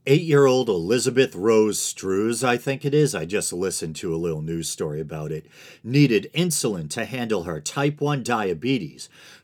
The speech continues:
But in January, at least a dozen members of a Christian cult in Toowoomba, Queensland, Australia,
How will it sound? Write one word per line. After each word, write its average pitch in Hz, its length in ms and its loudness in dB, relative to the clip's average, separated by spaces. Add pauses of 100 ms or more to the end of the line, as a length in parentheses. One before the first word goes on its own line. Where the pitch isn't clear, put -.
But 131 160 4
in 110 140 -2
January, 127 680 0
at 92 120 -6
least 113 320 0
a 90 40 0
dozen 143 480 0
members 123 380 -2
of 73 140 -12
a 76 40 -14
Christian 147 640 -2
cult 117 440 -4
in 85 100 -8
Toowoomba, 98 600 -2
Queensland, 85 680 -2
Australia, 85 800 -2